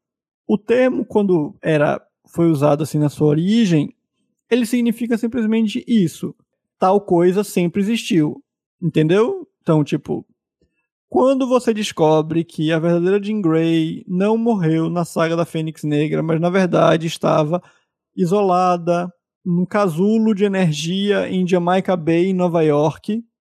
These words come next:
isso é um retcon. Jean Grey sempre esteve viva, ela nunca morreu, correto? O problema é, de um tempo pra cá, qualquer mudança canônica virou retcon, que n-, nem sempre é verdade.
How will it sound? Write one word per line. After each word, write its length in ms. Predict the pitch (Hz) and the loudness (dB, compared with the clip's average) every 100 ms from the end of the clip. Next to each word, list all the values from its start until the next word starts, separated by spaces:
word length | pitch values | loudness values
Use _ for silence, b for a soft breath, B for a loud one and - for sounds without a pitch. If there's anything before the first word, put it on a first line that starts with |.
| - | -2
isso 200 | 175 196 | 0 2
é 40 | |
um 40 | |
retcon. 480 | 180 214 - 226 - - _ _ _ | 2 0 0 0 0 -8 _ _ _
Jean 240 | 175 151 180 | -4 0 2
Grey 240 | 170 190 | 4 2
sempre 400 | - 202 208 220 | 0 0 0 -2
esteve 340 | - 208 226 | -2 -2 -2
viva, 360 | 208 214 147 - | 0 0 0 -2
ela 240 | 170 170 160 | -2 0 0
nunca 380 | 160 160 165 208 | 0 0 0 0
morreu, 520 | 247 220 180 139 - _ _ _ | 0 0 0 -2 -6 _ _ _
correto? 680 | - 151 175 175 233 240 - _ _ _ _ | -4 0 0 0 -2 -2 -14 _ _ _ _
O 80 | 220 | -4
problema 680 | 240 220 196 233 269 285 247 | 0 0 2 2 2 0 0
é, 400 | 196 165 156 - - | 0 0 0 -6 -16
de 280 | 202 190 240 | -14 -6 -4
um 80 | 247 | 0
tempo 260 | 247 240 | 0 -2
pra 240 | 214 180 - | -2 -2 0
cá, 380 | - 202 214 202 | 0 0 0 -6
qualquer 420 | - 233 240 277 269 | -2 -2 2 0 2
mudança 640 | 269 202 202 254 262 247 | 2 2 2 2 0 -2
canônica 680 | - 190 151 151 180 190 220 | 0 0 2 0 0 -2 -2
virou 280 | 220 190 165 | 0 2 2
retcon, 540 | 185 - - 214 160 | 0 -4 -2 0 0
que 140 | - | -4
n-, 560 | 214 208 208 202 196 202 | -4 -2 -4 -6 -4 -2
nem 160 | 226 240 | 0 0
sempre 320 | - 190 208 | -2 -2 -2
é 20 | |
verdade. 720 | 226 247 240 226 160 196 170 | 0 0 2 2 0 -2 -8